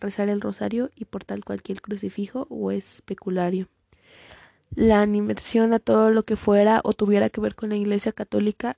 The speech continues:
se la llevó hasta su muerte en mil ochocientos cincuenta y ocho. Antes de de-, despedirse de este mundo, le pidió a sus familiares, especialmente a su hija,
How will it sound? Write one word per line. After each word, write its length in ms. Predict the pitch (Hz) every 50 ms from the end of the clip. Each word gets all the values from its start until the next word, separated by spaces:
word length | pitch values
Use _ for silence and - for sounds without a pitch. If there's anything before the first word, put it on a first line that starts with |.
| _ _
se 200 | _ - - 208
la 120 | 208 202
llevó 280 | 196 208 202 202 208 220
hasta 220 | 220 - - 226
su 120 | - -
muerte 460 | 208 202 202 208 - - 226 226 - 220
en 120 | 208 208
mil 120 | 208 208
ochocientos 500 | 214 208 - 214 - - 208 202 - -
cincuenta 400 | - - 208 - - 214 196 196 190
y 80 | 196
ocho. 220 | 190 190 - - - _ _ _ _ - - - - - _
Antes 320 | - 208 208 - 226 220
de 120 | 214 214 196
de-, 160 | 202 190 - _ - -
despedirse 540 | _ 202 202 190 - - 202 208 208 - 233
de 80 | 220 214
este 180 | 208 - -
mundo, 380 | 208 208 202 214 214 202 196 190
le 100 | 190 196
pidió 260 | - - 202 202 208
a 40 | 208
sus 160 | 226 220 -
familiares, 680 | - 220 202 196 196 202 202 196 196 196 196 190 - - _
especialmente 680 | 202 - _ - - - 214 214 208 214 214 214 - 220
a 20 |
su 160 | - - 214
hija, 320 | 208 196 - 202 196 190